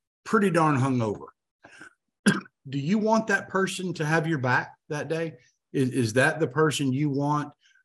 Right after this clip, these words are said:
uh, backing you up? S-, same thing on these job sites. It, do, do you want someone like that with, with a, a bad hangover to be your working partner,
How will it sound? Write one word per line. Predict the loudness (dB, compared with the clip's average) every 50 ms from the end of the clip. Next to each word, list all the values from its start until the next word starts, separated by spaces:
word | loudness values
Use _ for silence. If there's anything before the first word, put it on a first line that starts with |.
| _ _ -10
uh, | -6 -4 -2 0 0 0 0 -2 -2
backing | -2 0 2 2 2 0 -2 -2 -2
you | 0 0 0 -2
up? | -2 -4 -8 -14 _ _ _ _ _ _ _ _ _ _
S-, | -20 -20 _ _ -6
same | -4 -2 -2 -2
thing | -2 -2 -2
on | 0
these | 0 0 0
job | 0 0 0 0 -2
sites. | -4 -8 -8 -8 -10 -8
It, | -4 -4 -4 -2 0
do, | 0 0
do | 2 2 0
you | 0 2 2 2
want | 4 4 4 4 2 2 0 -6 _ _ _ _ _ _
someone | -6 -2 0 0 0 2 2 2
like | 2 2 0 0
that | 0 -2 0 0 -2 -4
with, | -4 -2 0 0 0 0
with | 0 0 0 2
a, | 2 0 0 -2
a | -4 -4
bad | -2 0 0 0 0
hangover | 0 0 0 0 0 -2 -2 -2 -4
to | -6 -6 -6 -6
be | -2 -2 0 0 0 0 -2 -4
your | -2 0 0 2 2
working | 2 2 2 2 0 -2 -4 -2
partner, | 0 0 -2 0 0 -2 -4 -4 -6